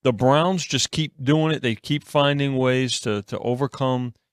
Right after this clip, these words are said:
their offensive injuries. Their defense has carried them. Uh, and you've got now,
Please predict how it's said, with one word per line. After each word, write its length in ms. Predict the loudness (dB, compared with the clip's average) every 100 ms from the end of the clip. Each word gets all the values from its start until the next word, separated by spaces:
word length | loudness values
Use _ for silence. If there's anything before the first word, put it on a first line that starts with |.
| _ _ _ _ -4
their 220 | -2 0
offensive 680 | 0 0 0 -2 0 -2 -2
injuries. 560 | -4 -4 -6 -6 -6 -6
Their 160 | -6
defense 840 | -4 -2 -2 -2 -2 -2 -4 -4 -6 _ _ _ _ _ _
has 200 | -10 -6
carried 460 | -2 2 4 2 -2
them. 300 | -6 -6 -8 _ _ _ _ _ -8
Uh, 460 | -4 -2 -4 -6 -12 -8
and 100 | -2
you've 200 | -2 0
got 200 | -2 0
now, 440 | 0 2 4 2